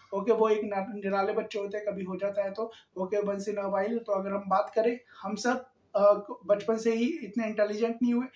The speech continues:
पर धीरे धीरे जैसे जैसे हम ग्रो किए तो हमने यहाँ पर दूसरों से सीखा,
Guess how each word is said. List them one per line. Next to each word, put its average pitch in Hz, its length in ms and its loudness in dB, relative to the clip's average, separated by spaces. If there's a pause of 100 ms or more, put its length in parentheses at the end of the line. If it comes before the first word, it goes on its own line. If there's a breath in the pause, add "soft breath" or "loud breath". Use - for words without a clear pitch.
(240 loud breath)
पर 226 80 8
धीरे 262 240 6
धीरे 269 220 6
जैसे 269 280 2
जैसे 269 220 2
हम 262 140 4
ग्रो 233 220 4
किए 214 320 0 (260 loud breath)
तो 240 60 0
हमने 277 280 4
यहाँ 262 140 4
पर 277 180 4
दूसरों 247 300 0
से 262 160 -4
सीखा, 262 480 0